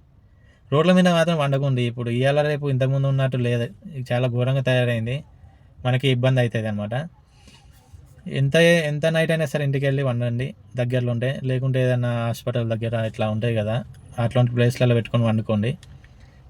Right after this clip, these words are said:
ఏ ఇబ్బంది లేకుండా రక్షణతో ఉంటుంది మనకైతే. ఇంకొక పాయింట్ వచ్చేసి, and లాస్ట్ నేను చెప్పే పాయింట్ ఏంటంటే, ఈ బిజినెస్ అనేది సముద్రం లాంటిది, ఈ హైదరాబాద్ అనేది సముద్రం లాంటిది.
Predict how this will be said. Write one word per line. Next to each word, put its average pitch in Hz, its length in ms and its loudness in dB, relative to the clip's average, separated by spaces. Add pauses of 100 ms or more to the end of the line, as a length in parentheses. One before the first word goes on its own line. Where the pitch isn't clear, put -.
(120)
ఏ 135 720 6
ఇబ్బంది 123 300 4
లేకుండా 123 300 4
రక్షణతో 120 460 0
ఉంటుంది 110 220 0
మనకైతే. 110 560 -2 (560)
ఇంకొక 127 280 2
పాయింట్ 127 200 4
వచ్చేసి, 123 360 0 (800)
and 135 140 10
లాస్ట్ 139 480 8
నేను 160 200 8
చెప్పే 139 200 4
పాయింట్ 135 360 4
ఏంటంటే, 127 600 2 (800)
ఈ 143 100 0
బిజినెస్ 131 580 6
అనేది 143 380 4
సముద్రం 151 560 4
లాంటిది, 135 380 2
ఈ 143 120 4
హైదరాబాద్ 139 420 8
అనేది 143 260 4
సముద్రం 131 440 0
లాంటిది. 117 320 0